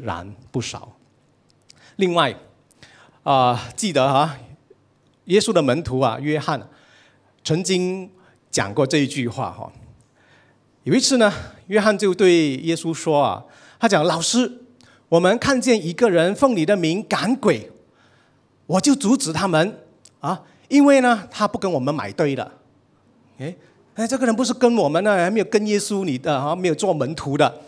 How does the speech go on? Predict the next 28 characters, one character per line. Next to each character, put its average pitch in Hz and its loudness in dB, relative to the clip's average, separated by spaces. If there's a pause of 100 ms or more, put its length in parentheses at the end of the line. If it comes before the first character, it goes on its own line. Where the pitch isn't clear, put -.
(180)
但 202 -6
是 214 -4
他 190 -2
奉 202 0
你 147 -2
的 147 -4
名 143 -4
赶 139 -6
鬼， 123 -6
我 107 -6
们 131 -6
就 151 0
阻 113 -8
止 110 -10
他。 110 -12 (300)
然 123 -8
后 139 -6
看 190 -2
耶 220 2
稣 220 -2
怎 - -6
么 120 -4
回 123 -6
答 107 -2
呢？ 127 -6
耶 139 -6
稣 135 -8
说 135 0